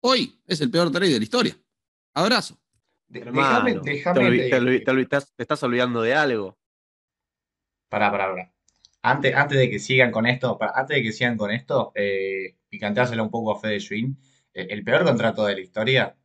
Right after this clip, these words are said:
Speaker 2: eh, por lo menos en los deportes americanos hoy en día, es el de James Harden. O sea, me parece. Pero después sí,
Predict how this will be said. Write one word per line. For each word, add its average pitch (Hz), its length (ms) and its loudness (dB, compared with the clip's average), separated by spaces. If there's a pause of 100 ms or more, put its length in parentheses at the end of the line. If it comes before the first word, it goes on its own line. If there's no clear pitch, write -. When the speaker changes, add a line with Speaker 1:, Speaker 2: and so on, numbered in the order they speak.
Speaker 2:
eh, 95 320 -14
por - 100 -20
lo 92 80 -8
menos 107 220 -4
en 95 140 -14
los 92 140 -12
deportes 101 380 -8
americanos 101 440 -8
hoy 95 100 -10
en 92 120 -10
día, 110 260 4
es 101 100 -2
el 92 80 -8
de 92 80 -6
James 95 260 -10
Harden. 92 340 -4
O - 1700 -20
sea, - 320 -14 (1040)
me 98 180 -6
parece. 95 540 -2 (480)
Pero 95 240 -4
después 123 380 0
sí, 98 280 -6